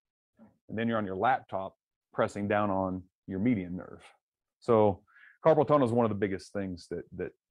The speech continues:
artists have a problem with, with their hands, typically, that and arthritis. Um, I don't know if you guys can see up here, but like I was saying, the median nerve is what's gonna run through mainly these. So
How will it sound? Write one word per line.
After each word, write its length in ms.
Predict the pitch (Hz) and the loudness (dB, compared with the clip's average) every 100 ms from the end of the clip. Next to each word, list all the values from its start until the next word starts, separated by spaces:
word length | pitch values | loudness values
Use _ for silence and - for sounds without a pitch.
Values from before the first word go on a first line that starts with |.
| _ - | _ -4
artists 340 | 107 101 92 | 0 0 -2
have 160 | 90 80 | -6 -8
a 20 | |
problem 320 | - 90 80 | -6 -8 -6
with, 200 | 80 58 - _ _ _ | -14 -16 -20 _ _ _
with 120 | 87 | -10
their 100 | 90 | -8
hands, 440 | 87 92 85 85 - | -8 -10 -10 -14 -10
typically, 460 | 95 87 90 90 87 | -10 -8 -6 -6 -4
that 160 | 90 107 | 0 0
and 80 | 92 | 0
arthritis. 720 | 95 82 95 90 95 - - _ _ _ _ - | -6 -6 -6 -4 -6 -8 -18 _ _ _ _ -4
Um, 260 | 104 104 104 | 0 0 -2
I 40 | |
don't 80 | 127 | -4
know 60 | 107 | -4
if 80 | |
you 60 | - | -6
guys 140 | 104 | -6
can 100 | - | -8
see 240 | 92 - 101 | -10 -6 -6
up 120 | 90 | -6
here, 300 | 104 95 95 _ _ _ | -6 -6 -6 _ _ _
but 80 | 104 | 0
like 120 | 110 | 2
I 60 | 107 | 2
was 140 | 95 | 2
saying, 220 | - 101 | -2 -2
the 60 | 98 | -2
median 460 | 107 120 127 135 | 0 0 2 0
nerve 340 | 139 147 156 160 - _ _ - | 0 0 -2 -4 -10 _ _ -12
is 140 | 95 | -8
what's 180 | 110 104 | -6 -6
gonna 120 | 113 | -4
run 200 | 104 113 | 0 0
through 180 | 113 107 | 0 0
mainly 320 | 107 117 107 | 0 0 -2
these. 340 | 95 113 98 - _ - | -2 -4 -4 -10 _ -6
So 280 | 95 95 | -4 -6